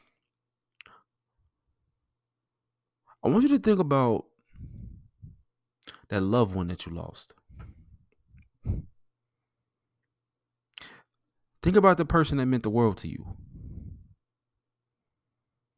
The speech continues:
that's no longer here with us. Now, unless they already had, like, a terminal illness,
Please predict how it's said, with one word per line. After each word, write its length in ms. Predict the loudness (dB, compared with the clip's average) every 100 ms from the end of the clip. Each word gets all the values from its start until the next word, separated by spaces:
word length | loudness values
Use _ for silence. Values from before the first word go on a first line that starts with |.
| -20 -20
that's 180 | -16 -6
no 120 | -2
longer 280 | 0 0 0
here 160 | -2
with 240 | 0 -2 -4
us. 320 | -10 -10 -16 -20 _ -20 -20 -20 -20 -20 _ _ _ _ _ _ _ _ _ _ _ _ _ _ _ _ _ _ _ _ -20 -20 -14 -2
Now, 200 | 0 2
unless 320 | 4 2 0
they 160 | 0
already 340 | 2 4 4 2
had, 240 | 0 0
like, 240 | 0 -2 -4
a 80 |
terminal 500 | -6 -2 0 0 -2
illness, 600 | 0 0 0 -2 -4 -12